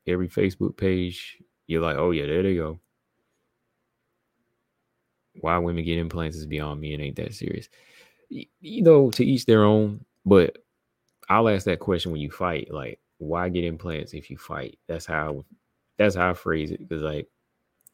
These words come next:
you know, if you want implants, fine. But, um, yeah, if you fight, I'm like, I really wouldn't do that. Like, Kat made a wise decision to taking hers out, and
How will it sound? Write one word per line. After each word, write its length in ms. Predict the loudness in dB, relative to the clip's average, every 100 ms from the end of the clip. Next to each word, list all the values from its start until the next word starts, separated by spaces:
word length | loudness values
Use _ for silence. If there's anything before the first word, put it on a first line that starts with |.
| _ _ _ -12
you 60 |
know, 40 | -4
if 80 |
you 120 | 2 6
want 140 | 6
implants, 340 | 4 0 -2
fine. 400 | -4 -2 -2 -2 -6 -12 -20 _ _ _ _ _ _ _ _ _
But, 320 | 2 2 2 -6 _
um, 420 | -10 -8 -10 -12 -18 _ -20 -20 -20 _ _ _ _ _ _ _ _ _ _ _ _ _ _ _ _
yeah, 160 | 6
if 80 | 6
you 120 | 4
fight, 420 | 0 4 4 2 -2
I'm 140 | -4
like, 300 | -2 -2 -4 -10 _ _ _ _ _ _ _
I 60 | 0
really 240 | 4 4
wouldn't 340 | 4 0 -4 0
do 140 | 0
that. 260 | 0 -6 -12 _ _ _ _ _ _
Like, 160 | -12 -6
Kat 260 | -4 -2
made 180 | -2 -4
a 80 | -4
wise 380 | -2 0 0 -2
decision 480 | -8 -8 -12 -10
to 100 | -12
taking 300 | -8 -8 -6
hers 240 | -8 -8 -8
out, 300 | -10 -10 -12
and 260 | -14 -14